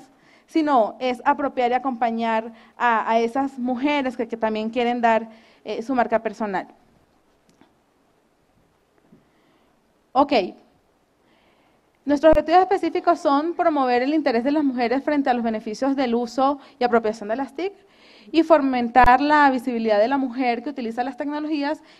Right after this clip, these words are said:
en beneficio propio y de su sociedad, y articular y promover la participación de los miembros del escuadrón en las actividades de los stakeholders. Para ello, entonces, ideamos un, un plan de acción que entonces para, para mirar,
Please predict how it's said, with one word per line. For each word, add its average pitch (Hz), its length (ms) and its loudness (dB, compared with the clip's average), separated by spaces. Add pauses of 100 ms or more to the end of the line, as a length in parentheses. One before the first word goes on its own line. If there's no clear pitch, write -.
(100)
en 254 100 -8
beneficio 233 480 -8
propio 320 280 -4 (120)
y 247 80 -8
de 220 240 -4
su 220 240 -12
sociedad, 196 540 -10 (520)
y 285 100 -6
articular 294 420 -2
y 233 40 -10
promover 269 360 2
la 269 120 0
participación 240 720 -2
de 240 100 -6
los 277 120 -2
miembros 233 320 -6
del 277 140 -4
escuadrón 285 500 -4
en 285 80 -2
las 285 140 0
actividades 196 400 -2
de 240 80 -8
los 214 280 -10
stakeholders. 185 840 -14 (600)
Para 269 220 6
ello, 294 120 4
entonces, 320 680 2
ideamos 247 560 0
un, 262 420 -4
un 240 160 -8
plan 247 200 -4
de 247 80 -6
acción 247 480 -6 (760)
que 262 140 -2
entonces 254 580 2
para, 240 440 6
para 233 220 4
mirar, 277 540 4